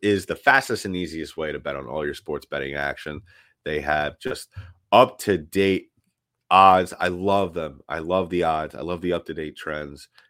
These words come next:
you know, whether it be in-game betting or before. Uh, everything is right updated. They have the best odds you could get anywhere, uh, for every professional and amateur league out there, from pro football to college bowl season to basketball, and most importantly,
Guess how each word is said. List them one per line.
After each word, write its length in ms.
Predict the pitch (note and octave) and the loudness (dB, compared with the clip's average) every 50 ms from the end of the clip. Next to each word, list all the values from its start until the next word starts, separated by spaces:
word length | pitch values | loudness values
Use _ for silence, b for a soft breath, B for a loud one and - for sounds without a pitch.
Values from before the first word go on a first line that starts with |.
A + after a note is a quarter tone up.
| b _ | b _
you 80 | D2+ D2+ | -8 -6
know, 60 | D2+ | -4
whether 220 | D#2 D#2+ D2+ D#2+ | -4 -4 -4 -4
it 120 | D#2 D2 - | -4 -6 -6
be 180 | D#2 D2+ - _ - | -8 -10 -10 _ -4
in-game 540 | G#2 G2+ G2 G2 E2+ G2 F#2+ F#2 F2+ E2+ | -4 -2 -2 -2 -2 -2 -2 -2 -2 -4
betting 440 | D2+ E2+ E2 D#2+ D#2+ D#2+ D#2+ D#2 D#2 - | -4 -4 -4 -2 -4 -6 -6 -8 -12 -12
or 160 | - D#2 D#2 C#2+ | -12 -10 -10 -10
before. 640 | C2+ - - - - G#2 G2+ G2+ G2 G2 G2 F#2 b b b b b b _ A1+ | -12 -16 -20 -6 0 2 4 4 4 4 2 0 b b b b b b _ -12
Uh, 120 | A#1+ - - - | -12 -10 -6 -4
everything 320 | F2+ F#2 F#2 F#2 F2+ E2 | -4 -4 -4 -6 -8 -6
is 180 | D#2+ D2 D#2 E2+ | -6 -4 -2 0
right 160 | F#2 F#2+ F#2 | 0 2 2
updated. 480 | F#2 F2 - - E2 D#2 D2+ D2+ C#2+ | 0 -2 -4 -4 -4 -4 -4 -4 -8
They 80 | - D#2 | -8 -10
have 80 | D#2 C#2 | -12 -14
the 100 | C#2+ - _ - | -16 -14 _ -4
best 200 | F2 F2+ - - | -4 -4 -2 -2
odds 260 | D2 D#2 D#2+ D2+ D#2+ | -2 -2 -2 -4 -6
you 120 | E2 D2+ | -12 -12
could 100 | D2+ D2 | -12 -12
get 200 | D#2 D#2+ D2 - _ - | -12 -12 -12 -14 _ -8
anywhere, 580 | E2+ F2+ F2 E2+ E2 D#2 D#2 D#2 D2+ C#2 C2+ b b b b b b _ | -6 -6 -6 -6 -6 -6 -4 -4 -4 -6 -8 b b b b b b _
uh, 160 | - D2+ D2+ | -8 -8 -8
for 160 | - - - - | -6 -8 -4 0
every 240 | - B2+ A#2+ B2+ | 2 4 4 2
professional 520 | A#2+ - - G#2+ - A#2+ A2+ - - A2+ G2+ | 2 -2 -2 0 2 2 2 2 0 -4 -6
and 120 | E2 - | -4 -4
amateur 400 | F2+ G2 G#2 G2+ G2+ - - G#2 | -2 -2 -2 -2 -2 -4 -4 -2
league 220 | F#2+ F#2+ F#2+ F2 F#2 | -2 -2 0 2 2
out 220 | F#2 F#2 F2+ - | 2 2 2 0
there, 200 | F#2 F2+ F2+ F2+ | 0 -2 -2 -2
from 220 | - - - C#2+ | -4 -10 -20 -20
pro 240 | - - G2 F#2 F2+ | -10 -6 -4 -4 -4
football 360 | - - F2 - - F#2+ F2+ | -4 -6 -8 -6 -6 -6 -6
to 80 | E2 - | -6 -6
college 320 | - - C#3+ F3+ F#3+ D3 - | -6 -4 -4 -4 -4 -4 -2
bowl 180 | - D#3+ F3 E3+ | -2 -2 -2 -2
season 380 | E3 - D#3 D3 C#3+ D3+ D3 | -4 -4 -6 -6 -6 -8 -10
to 80 | B2 - | -10 -8
basketball, 480 | F3+ - C#3 D3+ - - - E2 - - | -6 -4 -4 -6 -6 -6 -8 -8 -6 -4
and 240 | B2+ D3 D#3 C3 G#2+ | -4 -4 -4 -4 -4
most 300 | G2+ G#2 A#2+ A#2+ - G#2 | -4 -4 -4 -6 -8 -12
importantly, 600 | G2+ G2 - G2+ G2+ F#2 - F2+ G2 F#2+ F2+ | -16 -10 -6 -6 -6 -6 -6 -8 -10 -10 -10